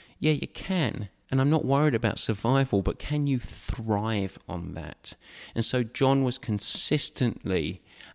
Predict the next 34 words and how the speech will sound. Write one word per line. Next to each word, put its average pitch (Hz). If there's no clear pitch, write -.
undervaluing 110
sleep, -
both 107
in 107
terms 101
of -
the -
quantity, -
what 107
was -
the 98
challenge, -
but 135
because 147
of 143
the 104
overstress, 104
he 110
also 131
had 92
really 101
compromised 92
quality -
of -
sleep. -
And 123
that 156
had 113
a 104
knock-on 95
effect -
into 95
his 95
performance. 95